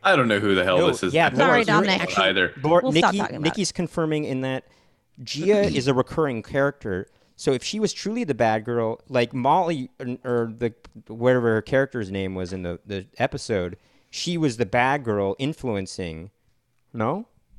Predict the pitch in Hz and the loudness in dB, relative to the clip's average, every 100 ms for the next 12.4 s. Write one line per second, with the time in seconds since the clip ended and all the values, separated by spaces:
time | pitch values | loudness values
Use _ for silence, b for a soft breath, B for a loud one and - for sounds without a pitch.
0 | - 131 - 240 196 120 349 240 240 240 | -6 -6 -4 -2 0 2 4 4 4 2
1 | 220 214 214 226 311 330 240 214 196 - | 2 -2 -2 0 2 4 2 0 -2 0
2 | 220 202 190 131 190 185 180 175 185 196 | 0 0 -2 -4 -10 -12 -10 -8 -6 -6
3 | 196 208 185 202 180 180 196 185 180 - | -6 -8 -4 -4 -4 -4 -4 -2 -2 -6
4 | 175 151 202 185 170 175 160 151 190 - | 0 4 6 4 0 -4 -2 -2 -2 -4
5 | - 135 156 170 147 135 120 110 - 127 | -2 2 2 2 0 2 2 0 -2 -2
6 | 107 95 110 120 101 85 101 - 107 92 | -2 -2 -2 -2 -4 -2 -4 -4 -8 -8
7 | 127 110 - 143 127 139 151 117 110 113 | -6 -6 -6 -8 -10 -12 -2 -2 0 -6
8 | - 120 90 107 120 71 73 73 - - | -4 -6 -4 0 0 -2 -8 -14 -6 -4
9 | - 330 381 403 330 302 302 262 294 240 | -2 4 4 4 0 2 2 4 4 4
10 | 220 226 226 262 269 269 247 240 - 214 | 0 0 0 2 2 0 0 0 -4 -6
11 | - 226 220 208 208 196 185 190 185 175 | 2 2 4 2 0 -4 -4 -4 -2 -2
12 | 170 170 143 185 | -2 -2 -6 -8